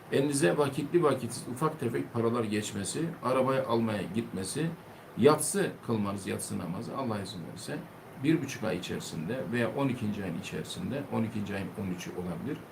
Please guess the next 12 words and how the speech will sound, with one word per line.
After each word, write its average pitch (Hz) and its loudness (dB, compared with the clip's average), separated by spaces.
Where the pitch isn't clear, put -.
Bu 185 2
zaman 180 6
zarfında 135 2
ailece 123 4
bir 143 0
sıkıntı 113 -4
atlatmaya 104 -2
Zuhal 98 -2
Aydın 95 -2
ve 175 6
sizin 170 2
için 170 0